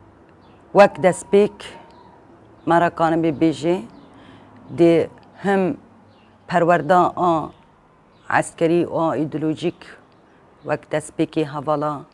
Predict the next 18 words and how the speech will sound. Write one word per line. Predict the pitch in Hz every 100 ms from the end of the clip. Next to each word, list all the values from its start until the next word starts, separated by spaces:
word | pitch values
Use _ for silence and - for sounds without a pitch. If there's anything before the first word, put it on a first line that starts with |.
| _ _ _ _ _ -
em | 156 147
bêjin | 143 151
perwerde | 156 151 147 139 156 156 156 _ _ _ _ _ _
hatin | 160 156 151 151
dîtin. | 139 143 165 185 247 _ _ _ _ _ _ _ _ _ -
û | 175 180 170 175 _ _ _ _ _ _ _
Y | 156 196
P | - 175
J | 127 175 156 - _ _ _ _
Avakirina | - 151 147 - - 156 120
A | 143 147
Y | 143 143
P | - 160
jî | 165 196 - _ _ _ - - - - -
li | 170
ser | - 196
esasê | - 180 - 190 - 170
kanibê | 156 160 165 165 156 135